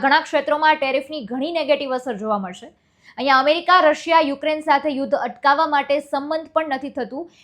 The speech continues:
એનું કારણ પણ અમેરિકા એવું માને છે કે ભારત અને ચીન રશિયા પાસેથી મોટા પાયે ઓઇલ અને શસ્ત્રો ખરીદે છે, તે એમને પસંદ નથી અને એ જ કારણ જવાબદાર હોઈ શકે.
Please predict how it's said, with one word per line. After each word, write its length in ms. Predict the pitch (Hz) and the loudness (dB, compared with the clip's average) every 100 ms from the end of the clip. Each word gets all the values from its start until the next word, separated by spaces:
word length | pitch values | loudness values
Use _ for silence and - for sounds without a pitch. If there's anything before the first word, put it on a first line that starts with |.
| - | -10
એનું 240 | 269 320 302 | -6 0 4
કારણ 280 | 294 339 370 | 4 4 0
પણ 120 | 359 330 | 0 -2
અમેરિકા 360 | 320 330 320 311 | -4 0 2 2
એવું 180 | 294 254 | 2 0
માને 180 | 262 254 320 | -2 -6 -8
છે 100 | 349 | -8
કે 100 | 226 | -2
ભારત 340 | 226 240 294 311 | 0 0 -2 -2
અને 80 | 302 | -4
ચીન 320 | 262 302 214 170 240 | -4 -6 -6 -8 -10
રશિયા 300 | - 311 311 | -2 -2 2
પાસેથી 400 | 269 277 285 285 226 | 0 -2 -8 -8 -8
મોટા 260 | 214 277 277 | 0 0 2
પાયે 320 | 240 233 254 - _ - 269 | 2 2 -4 -12 _ 2 6
ઓઇલ 220 | 330 370 330 | 6 4 -2
અને 100 | 302 | -4
શસ્ત્રો 460 | 269 254 277 277 | -4 -4 -2 -2
ખરીદે 320 | 285 262 247 | -4 -6 -6
છે, 160 | 254 403 _ | -8 -14 _
તે 140 | 254 247 | -4 -4
એમને 220 | 262 254 214 | -6 -8 -8
પસંદ 340 | 214 277 277 277 | -6 -6 -6 -8
નથી 180 | 339 294 | -8 -2
અને 60 | 262 | -2
એ 20 | |
જ 160 | 269 254 | 0 0
કારણ 260 | 233 269 220 | 0 -2 -6
જવાબદાર 420 | 214 196 247 247 339 | -4 -4 -6 -4 -2
હોઈ 220 | 262 - | -4 -4
શકે. 180 | 165 | -18